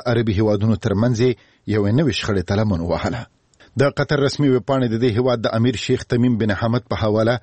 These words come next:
د یو جعلي خبر په ترڅ کې لیکلي چې ایران یو اسلامي قوت دی او د ایران پر ضد درېدل غیر عادلانه دي. په دې خبر کې دا هم راغلي چې قطر له اسرائیل، ایران او متحده ایالاتو سره ښې اړیکې لري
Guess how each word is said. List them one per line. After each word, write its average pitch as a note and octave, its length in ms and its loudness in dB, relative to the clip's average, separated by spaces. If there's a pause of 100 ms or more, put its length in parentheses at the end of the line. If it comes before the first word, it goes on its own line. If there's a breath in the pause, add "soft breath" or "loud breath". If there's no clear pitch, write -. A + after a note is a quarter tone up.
(280 soft breath)
د A#2 40 0
یو A2+ 140 2
جعلي A#2+ 280 0
خبر G#2 360 -2
په G2+ 120 0
ترڅ G#2 200 -2
کې A#2 160 0
لیکلي C#3+ 320 0
چې C#3 80 2 (420 soft breath)
ایران B2+ 260 2
یو A#2 160 2
اسلامي A#2 320 0 (120)
قوت A#2 300 0
دی C3 100 2 (300 soft breath)
او A2+ 40 2 (120)
د C3 120 2
ایران C3+ 320 0
پر A2+ 160 2
ضد G2+ 220 0
درېدل G2+ 340 0 (300 soft breath)
غیر A#2+ 280 0 (100)
عادلانه G2 420 0
دي. E2+ 120 -8 (340 loud breath)
په D3+ 80 2
دې F3 180 2
خبر D3 200 0
کې - 100 -4
دا C#3 180 2
هم B2+ 160 0
راغلي A#2+ 220 0
چې - 200 -6
قطر C3 320 -2
له B2 100 2
اسرائیل، A#2 460 0 (120)
ایران A#2 300 2
او A2 140 2
متحده G#2+ 360 -2
ایالاتو G#2+ 400 0
سره G#2+ 180 -2
ښې C3 180 0 (100)
اړیکې C3 300 -2
لري C#3 180 2